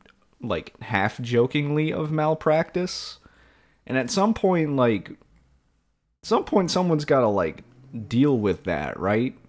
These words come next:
I know this is a comedy and all, but, like, he can't, he can't keep getting away with it if he's, like,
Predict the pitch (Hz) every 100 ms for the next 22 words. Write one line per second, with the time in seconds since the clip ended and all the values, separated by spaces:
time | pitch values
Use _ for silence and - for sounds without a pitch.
0 | _ - _ - 113 175 208 175 151 127
1 | 101 - 143 143 101 95 92 90 82 69
2 | 67 - 117 110 117 104 92 - 233 _
3 | _ _ _ _ _ _ _ _ _ _
4 | _ _ - 143 180 - 160 165 - 240
5 | 403 147 135 143 139 120 107 107 190 196
6 | 110 - 76 57 - 147 151 170 160 170
7 | 123 95 -